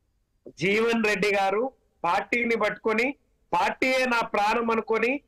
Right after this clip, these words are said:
ఇవాళ ఇరవై నాలుగు గంటలు ఆయన పార్టీ కోసం కష్టపడ్డటువంటి తీరు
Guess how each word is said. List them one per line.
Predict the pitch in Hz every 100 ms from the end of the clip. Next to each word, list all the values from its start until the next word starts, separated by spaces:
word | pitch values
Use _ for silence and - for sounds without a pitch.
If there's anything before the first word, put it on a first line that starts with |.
| _ -
ఇవాళ | 175 214 226 233 214 - _ _
ఇరవై | 156 190 247 269
నాలుగు | 269 254 247 226
గంటలు | 220 226 233 269 277 _ -
ఆయన | 196
పార్టీ | 214 196 196 208 233
కోసం | 233 226 220
కష్టపడ్డటువంటి | 214 196 196 180 208 202 185 190 185
తీరు | 180 - 220 233